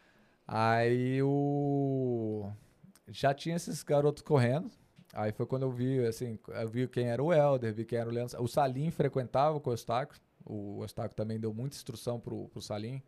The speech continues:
A gente correu com a mesma camisa, igual você falou, ah, qualquer equipe. Então, assim, a gente, o Sa-, viajava eu, o Salim, o Éder, o Sérgio Magalhães veio pouco depois.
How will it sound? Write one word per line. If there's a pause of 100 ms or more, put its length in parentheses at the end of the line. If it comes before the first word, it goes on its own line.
A
gente
correu
com
a
mesma
camisa,
igual
você
falou,
ah,
qualquer
equipe. (840)
Então,
assim,
a
gente,
o
Sa-,
viajava
eu,
o
Salim, (260)
o
Éder, (2000)
o
Sérgio
Magalhães
veio
pouco
depois.